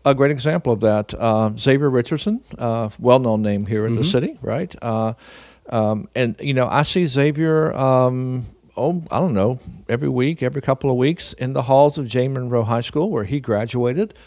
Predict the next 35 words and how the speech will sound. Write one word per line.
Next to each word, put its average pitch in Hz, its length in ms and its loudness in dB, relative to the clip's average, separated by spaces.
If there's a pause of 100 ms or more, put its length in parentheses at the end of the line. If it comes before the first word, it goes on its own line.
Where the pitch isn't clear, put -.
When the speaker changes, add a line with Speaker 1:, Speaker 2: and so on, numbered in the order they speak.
(120)
Speaker 1:
went 110 160 2
on 113 100 0
to 117 60 -6
Princeton 123 400 -4
University, 117 560 -2
did 139 220 -4
great 104 280 -4
things, 160 320 -4
was 123 120 -8
doing 110 220 -2
great 104 220 -2
things 110 260 -8
at - 80 -10
the 101 60 -6
Mary 107 160 0
Washington 101 400 -2
Hospital 120 400 -4
Corporation, 156 680 -2
Speaker 2:
Mm-hmm. 101 260 -4 (260)
Speaker 1:
right? 139 220 2 (220)
And 135 220 0
he 160 220 0
is 196 160 2
in 180 160 0
that 165 220 -2
school 117 420 0
every 139 260 0
week, 127 400 -2 (220)
and 113 380 -2
what 110 260 2
do 131 120 2
I 147 120 2
see 156 240 -2
him 160 240 0
doing? 165 340 0